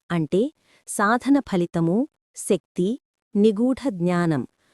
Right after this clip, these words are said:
ప్రదా అంటే ప్రసాదించేవి, ఇచ్చేది. అందువల్ల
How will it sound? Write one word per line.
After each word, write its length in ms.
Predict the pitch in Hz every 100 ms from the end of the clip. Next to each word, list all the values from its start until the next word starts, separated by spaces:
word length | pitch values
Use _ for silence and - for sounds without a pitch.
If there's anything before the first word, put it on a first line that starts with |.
| _ _ _
ప్రదా 360 | 220 214 220 185 123 - -
అంటే 300 | 170 156 202 302 - _ _ -
ప్రసాదించేవి, 920 | 202 - 269 226 202 - 170 151 202 302 _ _ _
ఇచ్చేది. 600 | 233 - 277 226 175 185 143 -
అందువల్ల 480 | 175 175 170 160 165